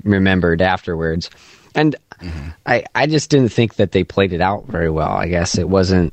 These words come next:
Speaker 1: um, I don't know. Maybe it's because I'm being overcritical, but I, I didn't really enjoy that part. But the rest of it, I thought it was, it was interesting.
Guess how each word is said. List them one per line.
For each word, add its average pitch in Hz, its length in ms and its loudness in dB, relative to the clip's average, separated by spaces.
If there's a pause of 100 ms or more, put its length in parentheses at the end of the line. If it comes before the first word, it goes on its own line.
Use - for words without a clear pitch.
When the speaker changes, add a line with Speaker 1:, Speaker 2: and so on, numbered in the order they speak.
(120)
Speaker 1:
um, 78 460 -4 (1300)
I 127 120 0
don't 104 120 0
know. 76 120 -4
Maybe 139 340 0
it's 123 120 -4
because 113 300 -2
I'm 107 100 2
being 95 200 2
overcritical, 92 800 0 (140)
but 76 340 0 (300)
I, 82 200 -4
I 85 200 -4
didn't 92 300 2
really 85 220 4
enjoy 85 280 2
that 87 220 0
part. 87 240 0
But 110 120 -6
the 113 100 2
rest 147 360 0
of 101 100 0
it, 101 260 2 (440)
I 104 140 0
thought 160 240 2
it 139 100 0
was, 110 420 4 (160)
it 117 80 4
was 117 180 4
interesting. 107 880 2